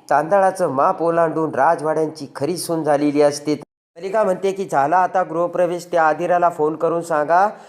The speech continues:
स्वानंदी गृहप्रवेश करून आतमध्ये आली म्हणून."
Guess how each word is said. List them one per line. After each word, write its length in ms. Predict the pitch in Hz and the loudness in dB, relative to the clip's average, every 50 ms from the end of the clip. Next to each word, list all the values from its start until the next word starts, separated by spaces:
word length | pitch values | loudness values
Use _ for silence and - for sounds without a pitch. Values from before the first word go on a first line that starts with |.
| - _ - | -20 _ -2
स्वानंदी 480 | - 160 156 156 160 165 165 160 185 185 | 0 2 2 2 0 -2 -2 -4 -6 -6
गृहप्रवेश 680 | 143 151 156 165 175 180 170 - 170 165 175 175 147 - | -4 -2 0 2 2 2 2 0 0 0 0 -2 -4 -4
करून 280 | - 170 165 175 175 | -2 0 0 2 2
आतमध्ये 460 | 165 160 165 170 170 170 170 165 175 | 2 2 2 0 0 -2 0 2 2
आली 240 | 175 170 165 165 175 | 4 4 2 2 0
म्हणून." 480 | 170 160 160 170 175 170 165 156 143 | 0 0 0 2 2 2 2 0 0